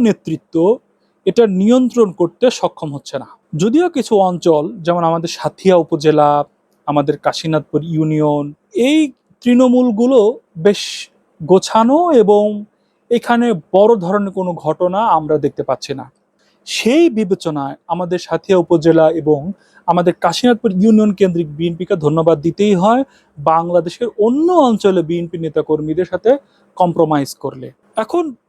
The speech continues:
সারা বাংলাদেশের বিএনপির লাগাম ছাড়া অবস্থা আমরা দেখতে পাচ্ছি। এই অবস্থা অনেকটাই নিয়ন্ত্রণের বাইরে। যেমন, আমার হাত আমার নিয়ন্ত্রণে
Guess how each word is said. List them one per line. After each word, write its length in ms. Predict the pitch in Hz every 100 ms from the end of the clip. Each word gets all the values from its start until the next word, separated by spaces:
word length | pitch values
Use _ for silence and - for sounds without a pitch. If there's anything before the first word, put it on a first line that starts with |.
| _ -
সারা 200 | 226 214
বাংলাদেশের 440 | 202 202 208 - 240 180
বিএনপির 420 | 196 190 220 208 180
লাগাম 200 | 151 160 151
ছাড়া 160 | 208 190
অবস্থা 240 | 160 165 -
আমরা 140 | 208 226
দেখতে 160 | - - 131
পাচ্ছি। 260 | - - 120 -
এই 80 | 202 247
অবস্থা 320 | 277 - 220 170 233 - 226
অনেকটাই 760 | 247 - _ - 262 277 311 294 247 _ - -
নিয়ন্ত্রণের 580 | 190 185 170 180 185 254 - 139
বাইরে। 300 | 160 165 175 147 - 165 156
যেমন, 220 | 240 277 262 - _ - 196
আমার 220 | 240 277 302 175
হাত 400 | 202 233 277 294 196
আমার 180 | 180 202 185
নিয়ন্ত্রণে 460 | 175 160 147 180